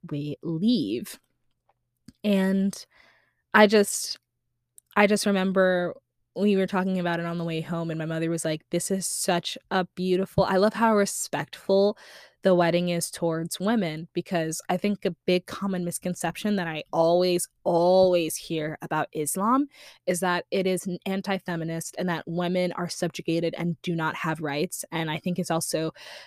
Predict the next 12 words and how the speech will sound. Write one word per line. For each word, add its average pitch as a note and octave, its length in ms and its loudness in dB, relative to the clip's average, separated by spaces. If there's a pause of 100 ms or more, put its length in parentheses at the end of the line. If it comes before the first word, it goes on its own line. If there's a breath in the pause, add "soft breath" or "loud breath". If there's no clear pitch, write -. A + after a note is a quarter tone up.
(100)
bearing G3 300 6
in F3 100 2
mind E3 220 0
the D#3+ 40 -4
fact E3 300 0
that E3 220 2
a F3 80 2
lot E3+ 300 4
of F3 100 -2
Muslim E3+ 340 -2
women, E3 480 -2 (360 loud breath)
um, D#3+ 320 0